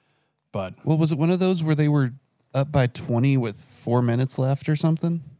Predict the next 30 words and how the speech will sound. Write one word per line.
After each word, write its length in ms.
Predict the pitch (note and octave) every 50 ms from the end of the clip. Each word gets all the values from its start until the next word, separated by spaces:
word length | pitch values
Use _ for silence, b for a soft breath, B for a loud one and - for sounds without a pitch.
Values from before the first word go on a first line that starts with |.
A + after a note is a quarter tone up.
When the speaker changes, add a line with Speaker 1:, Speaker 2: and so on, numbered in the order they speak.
| _ _ _ _ _ _ _ _ _ _ _ _ _ _ _ _ _ _ _ _ _ _ _ _ _ _ _ _ _ _ _ _ _ _ _ _ _ _ _ -
Speaker 2:
I 180 | C#3 C3 A#2+
don't 160 | A2 G#2 G2 F#2+
know. 200 | F#2 F#2 F#2+ - _ _ _ -
Yeah, 200 | - B2 A#2 A#2
that's, 320 | A#2 B2 B2+ - - - -
I'm 160 | - C3 A#2+
with 180 | A2+ G#2 G#2 -
you. 180 | G#2 G#2 G#2+ G#2+
That's 200 | - A2+ A2 -
kinda 240 | - - G#2+ G#2 G2+
weak. 300 | G2 G2 G2 G2 - - - _ _ _ _ _ _ _ B B B B B B B B
Speaker 1:
I 60 | -
don't 80 | B2+ B2+
know, 60 | A#2+
'cause 160 | A2 - A#2
they 80 | G#2 B2
were 120 | C3 B2+
up 100 | G#2 A2+ G#2 - - - - - _ _ _ _
thirty-four, 580 | - A#2+ A2+ G#2+ G2+ - A2 G#2 G2+ F#2+ F#2 - _ _ _
you 60 | -
know, 60 | G2+ F#2
against 260 | F#2 G2 G2 - -
Tech 280 | - G#2+ G2 - -
not 120 | - G2 F#2
that 120 | - F#2
long 200 | F2 F2+ F#2 F#2+
ago. 300 | F#2 F2+ F2+ F#2 F#2 G2+ _ _ _ _ _ _ _ _ _
Shooting 320 | - - - B2+ A#2 G2+
three 220 | G2 - A2 A2 G#2
still, 280 | F#2 - - G2+ F#2+